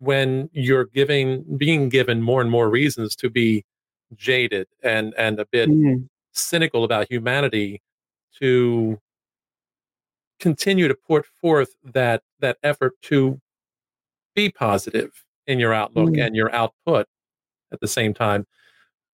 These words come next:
Speaker 1: How hard was that to do for you guys in the midst of all of that?
Speaker 2: Yeah, I, I, I kinda hinted before at the fact that, like, um, in the past, our back catalog really has had that shared quality of,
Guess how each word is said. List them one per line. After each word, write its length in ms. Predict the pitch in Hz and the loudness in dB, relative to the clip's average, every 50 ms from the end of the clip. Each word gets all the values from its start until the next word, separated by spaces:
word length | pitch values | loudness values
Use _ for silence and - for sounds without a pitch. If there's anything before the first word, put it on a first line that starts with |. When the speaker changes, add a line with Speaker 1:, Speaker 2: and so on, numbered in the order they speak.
| _ - | _ -12
Speaker 1:
How 360 | - - 139 135 147 175 170 - | -10 -6 -2 0 0 0 -2 -2
hard 240 | - 147 156 165 143 | -2 0 0 0 -2
was 180 | 131 123 117 - | -4 -6 -4 -2
that 240 | 127 123 127 - - | -2 -2 -2 -4 -6
to 60 | 120 | -12
do 240 | 107 110 117 135 170 | -4 0 0 0 0
for 120 | - - 104 | 0 0 -2
you 140 | 180 180 | -2 0
guys 400 | - - - - - - - - - | -2 -2 -4 -4 -6 -14 -10 -2 -2
in 120 | 120 110 | 0 2
the 60 | 113 | 2
midst 280 | 107 107 104 - - - | 2 2 0 0 -4 -4
of 60 | 107 | 0
all 200 | 98 95 95 92 | 0 2 2 2
of 60 | 95 | 0
that? 240 | - 117 117 - - _ _ _ _ _ _ _ _ _ _ _ _ _ _ - - - - _ _ - - | 0 0 -2 -2 -6 _ _ _ _ _ _ _ _ _ _ _ _ _ _ -20 -20 -20 -20 _ _ -16 -6
Speaker 2:
Yeah, 420 | 214 196 233 254 277 277 208 185 | 0 2 2 4 4 4 4 4
I, 240 | 196 220 254 202 226 | 2 2 2 0 -2
I, 40 | 214 - | -2 0
I 80 | - 220 | -2 -2
kinda 280 | - - - 320 339 302 | -2 0 0 2 2 2
hinted 380 | 202 - 269 269 - - 233 190 | 2 2 2 0 0 0 -2 0
before 380 | 165 - _ - 170 175 175 | -2 -2 _ 0 2 2 2
at 80 | 160 - | 2 0
the 80 | 147 | -4
fact 280 | - - 160 151 139 _ - | -4 -2 -2 -2 -2 _ -2
that, 180 | 151 151 - | -2 -2 0
like, 300 | 175 143 139 135 _ - | 0 0 0 -2 _ -2
um, 400 | 151 147 139 139 135 131 131 127 - _ _ - | -2 0 2 4 4 2 2 0 -4 _ _ -2
in 80 | 156 143 | 0 0
the 80 | 147 | 0
past, 460 | - - - 165 160 147 - - - | -2 0 0 0 0 0 -4 -6 -6
our 80 | 147 143 | -6 -2
back 240 | 135 151 156 - _ | -2 -2 -2 -2 _
catalog 360 | - 151 143 143 143 135 135 | -2 0 2 2 0 2 2
really 200 | 156 156 156 147 | 2 2 2 2
has 240 | 123 156 151 139 - | 2 0 -2 -2 -2
had 140 | 147 139 131 | -2 0 0
that 140 | 131 - | 0 0
shared 320 | - - - 151 143 135 139 | 0 0 2 2 0 0 -2
quality 440 | _ - 139 143 143 156 147 139 135 | _ -2 -2 2 2 4 4 4 4
of, 180 | 131 127 - | 2 0 -2